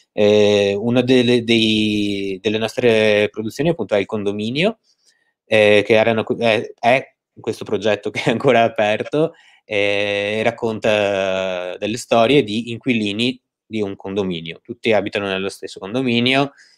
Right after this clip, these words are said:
in ogni, in ogni, eh, episodio, cioè in ogni volume, anzi scusa, eh, c'è un episodio racconta-, che, che racconta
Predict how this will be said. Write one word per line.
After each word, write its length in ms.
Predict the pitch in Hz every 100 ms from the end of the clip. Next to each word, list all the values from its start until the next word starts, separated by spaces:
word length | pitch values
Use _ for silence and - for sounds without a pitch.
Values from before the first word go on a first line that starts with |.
| _
in 140 | 107
ogni, 1700 | 104 101 104 101 98 98 98 95 95 92 90 90 90 95 92 90 107
in 80 | 117
ogni, 640 | 110 110 107 107 98 92 _ _ _ _ _ _ _ - - _
eh, 580 | - 98 92 90 90 85
episodio, 720 | 95 - 117 107 104 117 139 143 - - _
cioè 160 | 107
in 100 | 92
ogni 640 | 104 113 110 104 98 98 92
volume, 480 | 107 117 104 98 123
anzi 320 | 107 87 120
scusa, 440 | - 98 92 117 127 - _ -
eh, 440 | - 107 104 101
c'è 140 | - 113
un 140 | 107
episodio 520 | 104 120 110 98 117
racconta-, 420 | 113 - 113 104
che, 460 | - 117 104 98 90
che 120 | -
racconta 540 | 113 - 107 101 95